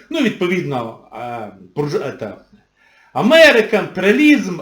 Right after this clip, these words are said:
С С С Р добре, ну там чому писали, говорять, от бачите, хабарі взяли. Давали як? Лобісти. Лобісти. Ні, ні, ні, люди добрі, ніхто не носив.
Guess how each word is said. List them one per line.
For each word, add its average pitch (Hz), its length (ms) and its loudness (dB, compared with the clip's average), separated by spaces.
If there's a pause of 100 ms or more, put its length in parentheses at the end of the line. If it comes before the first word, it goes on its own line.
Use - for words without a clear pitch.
(100)
С 135 140 -12
С 156 100 -12
С - 60 -6
Р 131 200 -4
добре, 220 400 4
ну 262 120 -8
там 185 260 -4 (100)
чому 208 220 2
писали, 196 540 0
говорять, 104 280 -12
от 208 300 -4
бачите, 214 480 -2
хабарі 214 480 -6
взяли. 165 260 -6 (480)
Давали 294 420 6
як? 247 240 0
Лобісти. 262 680 -8 (800)
Лобісти. 262 720 -10 (360)
Ні, 285 720 -2
ні, 339 320 -6
ні, 320 200 -8
люди 294 300 -14 (140)
добрі, 156 500 -12
ніхто 202 300 -12
не 196 180 -12
носив. - 300 -20